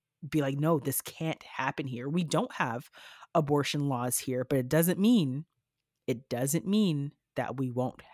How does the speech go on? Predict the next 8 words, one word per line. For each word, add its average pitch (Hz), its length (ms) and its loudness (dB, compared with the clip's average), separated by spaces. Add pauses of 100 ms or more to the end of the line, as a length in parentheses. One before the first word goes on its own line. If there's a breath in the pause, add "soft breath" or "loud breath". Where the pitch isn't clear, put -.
have 117 160 -8
abortion - 480 -12
laws - 240 -10
here. - 260 -10 (220 soft breath)
I 156 80 2
think 165 280 0 (120)
this 160 240 -2
is, 147 220 -2